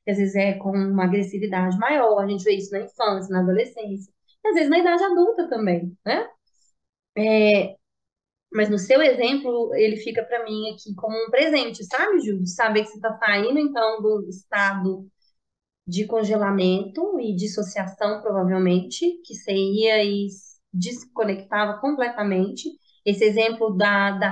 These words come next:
rua, do carro, ele é muito sério, inclusive, porque você ficou sob risco de vida e não conseguiu reagir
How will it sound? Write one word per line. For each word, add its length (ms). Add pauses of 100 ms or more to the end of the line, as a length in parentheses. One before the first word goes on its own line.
rua, 280
do 160
carro, 400
ele 200
é 80
muito 480
sério, 640
inclusive, 600 (340)
porque 160
você 120
ficou 200
sob 240
risco 360
de 140
vida 340 (400)
e 40
não 200
conseguiu 380
reagir 800